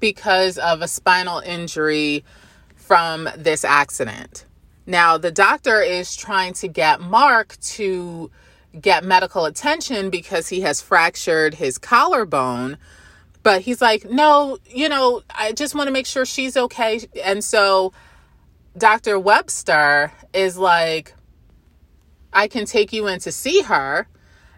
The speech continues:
And Mark is like, "No, I can't look her in the face after what I've done. Um, I, I have to go." And he runs off with his left arm just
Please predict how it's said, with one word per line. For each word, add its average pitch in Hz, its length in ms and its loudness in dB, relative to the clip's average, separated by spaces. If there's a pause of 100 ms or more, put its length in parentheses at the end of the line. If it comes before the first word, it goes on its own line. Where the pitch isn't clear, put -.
(200)
And 208 520 0
Mark 226 300 2
is 226 140 -4
like, 214 140 2
"No, 294 280 4
I 240 180 -2
can't 294 520 -2
look 262 180 -2
her 269 220 0
in 240 220 -4
the 240 60 -4
face 277 560 -4 (280)
after 240 400 2
what 226 200 2
I've 214 300 0
done. 269 480 2 (500)
Um, 220 560 4 (120)
I, 220 280 0
I 233 100 0
have 262 220 -4
to 247 100 -6
go." 180 240 2
And 208 160 -2
he 262 400 -6 (160)
runs 214 420 0 (100)
off 175 420 4
with 185 400 -2
his 165 560 -6
left 190 440 0
arm 180 440 0
just 165 560 -4